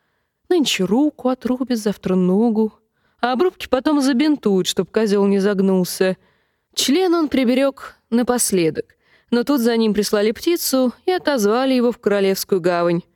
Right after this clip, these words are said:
Поэтому он прикончил Хоута и уехал. «Я здесь не из-за вас, я ищу». Она чуть было не сказала свою сестру. «Ещё одного дурака». «Так я и есть дурак», пропел Шагвал.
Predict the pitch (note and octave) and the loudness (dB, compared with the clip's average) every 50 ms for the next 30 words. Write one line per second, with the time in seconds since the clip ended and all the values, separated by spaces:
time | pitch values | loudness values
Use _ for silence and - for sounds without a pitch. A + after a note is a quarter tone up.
0 | _ _ _ _ _ - D4 C#4+ C4+ - A#3 A3+ A3+ A3+ G#3 - A#3 A3+ - D#4+ | _ _ _ _ _ -2 -2 -2 0 0 -2 0 0 -2 -2 -2 -4 -2 -2 -2
1 | D4+ - - G#3+ G3+ - - G#3+ G#3 G#3 G3+ - B3 C4 C4 B3 A#3 G3 F3+ F#3 | -2 -2 -2 -4 -4 -2 -2 0 0 0 0 0 -2 0 0 0 0 0 0 -2
2 | F3+ - - - F3+ F3+ F3+ - _ _ _ _ _ _ _ _ _ _ _ _ | -4 -4 -6 -6 -6 -6 -6 -10 _ _ _ _ _ _ _ _ _ _ _ _
3 | _ _ _ _ _ _ _ _ _ _ _ _ _ _ _ _ - G#3+ G#3 G#3+ | _ _ _ _ _ _ _ _ _ _ _ _ _ _ _ _ -2 0 0 0
4 | G3+ G3 A#3+ A3 - - A3 G#3+ G#3 G3 A3+ A#3 A3 G#3 F#3 - - F#3 G3+ A3+ | 0 0 0 0 0 0 2 2 2 2 2 2 2 0 0 -2 -2 0 0 2
5 | A3+ A3+ G#3+ - - - C4+ C4+ B3 - _ _ _ _ _ _ _ _ _ _ | 2 0 0 0 0 0 0 0 -2 -4 _ _ _ _ _ _ _ _ _ _
6 | - G#3 A3 A3 - B3 G#3 G3 G3 B3 A#3+ A#3 A3 A3+ G3+ - - A3+ A3 G#3 | 0 0 0 0 0 0 0 0 0 2 2 2 2 2 0 0 -2 -2 0 2
7 | A#3 A3+ A3 G#3 - - G#3 G#3 G#3 G3 - - G3+ - - - - E3+ F#3 F3+ | 2 2 2 0 0 0 0 0 0 0 -2 -4 -4 -4 -4 -8 -4 -2 -2 -2
8 | E3+ - _ _ _ _ _ _ _ A3+ - - - D#4 D4 A#3+ B3 C4 C4 C4 | -2 -6 _ _ _ _ _ _ _ -2 0 2 2 0 2 2 2 2 2 0
9 | C4 G#3+ C4 C4 C4 B3+ - - G#3+ F#3 F3+ F3 - _ _ _ _ _ _ _ | 0 2 2 0 0 -2 -2 -2 -2 -2 -2 -4 -8 _ _ _ _ _ _ _
10 | _ _ _ _ _ _ _ _ - G#3+ - - A3 B3 B3+ B3 B3 A#3+ A3+ A3 | _ _ _ _ _ _ _ _ -10 -6 -2 0 0 2 2 0 -2 -2 -2 -2
11 | G#3+ F#3+ F#3 G#3 A#3+ D4+ E4+ E4+ D#4+ D4 D4 F4 E4+ E4+ C#4+ G#3 F3+ F3 - - | 0 0 0 0 0 0 0 0 0 0 0 0 0 2 0 -2 -4 -6 -8 -16
12 | _ _ _ _ _ _ _ _ _ G3 G3+ G3+ - G#3 G3+ F#3+ - - - G3 | _ _ _ _ _ _ _ _ _ -4 -4 -2 0 0 0 0 -2 -2 -2 -2
13 | F3+ E3 E3+ E3 F3 F3 F3 | -2 -2 -2 -2 -2 -2 -4